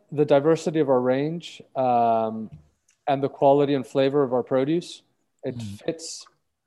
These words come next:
Speaker 1: a growing need, uh, which is fairly nascent. It's probably, I don't know, five, six years old, seven years old, where there's a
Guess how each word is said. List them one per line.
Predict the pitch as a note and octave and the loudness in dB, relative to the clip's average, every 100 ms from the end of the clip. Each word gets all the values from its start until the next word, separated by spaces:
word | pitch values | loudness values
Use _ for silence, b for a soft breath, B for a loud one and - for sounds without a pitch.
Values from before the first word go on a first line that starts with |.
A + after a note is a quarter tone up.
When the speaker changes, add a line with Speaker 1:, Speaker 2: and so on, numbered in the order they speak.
| _ _ _ _ _ - | _ _ _ _ _ -10
Speaker 1:
a | |
growing | B2+ D3 D3 D3+ C#3+ | -2 2 4 2 0
need, | C3 C#3+ D#3+ E3 - | -2 -2 -4 -8 -8
uh, | B2+ B2 A#2+ A#2+ | -4 -2 -2 -2
which | C#3 C3+ | -4 -4
is | E3 | -6
fairly | - B3 G#3 | 0 0 2
nascent. | C3+ C#3+ C#3+ F#3 D#3 | 0 -2 -2 -8 -8
It's | C#3+ | -8
probably, | - C#3+ C3+ B2+ | -2 -2 0 -2
I | |
don't | B2+ | -2
know, | A#2+ | -6
five, | - C3+ C3 | -2 -4 -2
six | - C#3+ - _ _ _ | -8 -10 -16 _ _ _
years | D3+ D3 | -2 0
old, | D3+ D#3 D3+ | 2 0 0
seven | D#3+ D3+ | -4 -2
years | D3+ D3 | -4 0
old, | D3+ D#3+ D#3 | 2 2 0
where | C3+ | -4
there's | B2 C3 A#2+ | -2 -2 -2
a | B2+ A#2+ | -4 -4